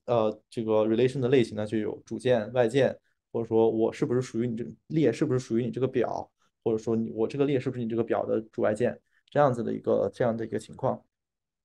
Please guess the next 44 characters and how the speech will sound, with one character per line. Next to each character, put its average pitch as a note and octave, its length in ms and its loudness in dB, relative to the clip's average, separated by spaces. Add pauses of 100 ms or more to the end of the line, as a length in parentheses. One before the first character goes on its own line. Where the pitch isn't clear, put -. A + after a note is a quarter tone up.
(480)
那 F3 180 8
我 B2+ 120 10
们 A2+ 100 2
在 D#3 120 6
真 E3 120 0
正 F#3 120 8
的 C#3+ 60 6
输 F#3+ 180 -2
入 G3+ 80 8
的 C#3 80 10
时 B2+ 140 -2
候 C3+ 140 2
呢， A2+ 120 6
也 A2 160 0
是 - 180 2
把， - 320 2 (300)
呃， A2+ 420 2 (520)
query C3+ 440 6
以 A#2 140 -10
及 A2+ 480 -4 (160)
schema， B2+ 500 0 (120)
就 A#2+ 120 -8
是 A2 100 -12
或 A2+ 100 0
者 A2 60 4
表 A2 200 2
头 A#2 240 0
放 C#3+ 140 2
在 A#2+ 100 4
一 B2+ 60 2
起 - 160 -10
去 - 180 -4
做 A#2+ 140 -2
输 - 160 -8
入。 A2 200 -2
比 - 120 -10
如 A#2 80 -2
说 D3 300 4 (260)
左 A#2 120 0
下 D3 140 6
角 A#2 80 6
这 A2 100 -2
张 A#2+ 160 6
图， A2 360 -4